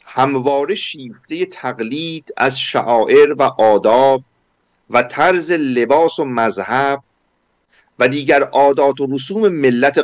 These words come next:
غالب است. در واقع این بسیار به ما کمک می‌کنه که وقتی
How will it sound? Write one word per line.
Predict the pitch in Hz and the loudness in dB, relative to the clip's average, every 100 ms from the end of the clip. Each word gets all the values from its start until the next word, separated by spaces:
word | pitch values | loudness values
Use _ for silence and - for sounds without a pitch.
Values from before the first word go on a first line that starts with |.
| - | 0
غالب | 107 92 98 | 2 4 2
است. | - - - - _ _ _ _ _ _ _ _ _ _ _ _ _ _ _ _ _ _ _ _ _ _ _ _ | -2 -16 -20 -20 _ _ _ _ _ _ _ _ _ _ _ _ _ _ _ _ _ _ _ _ _ _ _ _
در | - 208 | -18 -8
واقع | 214 220 | -4 -4
این | 208 | -2
بسیار | 156 - 165 | -4 0 2
به | 180 | 2
ما | 185 190 | -2 -2
کمک | 147 175 202 - | -2 -2 -4 -8
می‌کنه | 135 117 95 76 - | -4 -2 -2 -6 -6
که | 131 | -2
وقتی | - 135 131 123 127 | -2 -2 -4 -6 -6